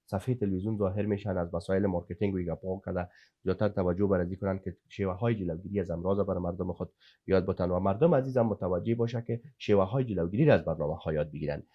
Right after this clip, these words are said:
نه ای که به مرض ما نمی‌تونیم در یک بار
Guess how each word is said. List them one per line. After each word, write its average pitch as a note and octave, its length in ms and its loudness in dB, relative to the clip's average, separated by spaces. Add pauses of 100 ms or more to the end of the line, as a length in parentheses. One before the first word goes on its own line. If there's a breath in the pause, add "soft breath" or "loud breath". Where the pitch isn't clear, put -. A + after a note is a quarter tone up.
(240 soft breath)
نه B2 120 10
ای E3 140 10
که B2+ 160 2
به G2 100 4
مرض F#2+ 360 6
ما A2+ 460 6
نمی‌تونیم G2+ 460 4
در F#2 160 4
یک F#2 60 0 (100)
بار F2+ 160 0